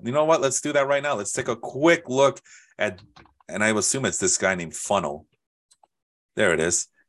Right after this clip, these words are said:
Okay, so he got Ohtani, Bobby Witt, Emmanuel Clase, and Edwin Diaz. And then he proceeds to get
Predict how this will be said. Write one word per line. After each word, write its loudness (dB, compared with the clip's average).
Okay, 4
so 4
he 6
got 6
Ohtani, 4
Bobby 2
Witt, 0
Emmanuel 0
Clase, -2
and -4
Edwin -2
Diaz. -4
And 0
then 2
he 2
proceeds 0
to -2
get 0